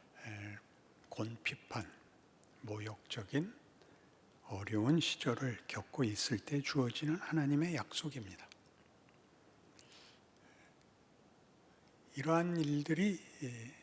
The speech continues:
이스라엘 역사에서 일어났고 지난 이천 년간 기독교 역사에서도, 에, 하나님께서 그를 믿는,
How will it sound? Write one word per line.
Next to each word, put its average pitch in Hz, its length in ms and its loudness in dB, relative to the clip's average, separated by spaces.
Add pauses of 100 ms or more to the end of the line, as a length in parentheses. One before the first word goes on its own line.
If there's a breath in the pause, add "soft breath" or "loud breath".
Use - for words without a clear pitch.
(280)
이스라엘 165 500 2
역사에서 131 640 2
일어났고 117 640 -4 (1300)
지난 127 340 -2
이천 123 380 -2
년간 127 560 -2
기독교 131 480 -4
역사에서도, 113 720 -4
에, 101 80 -8 (1600 loud breath)
하나님께서 143 840 -2 (640)
그를 185 340 2
믿는, 143 460 4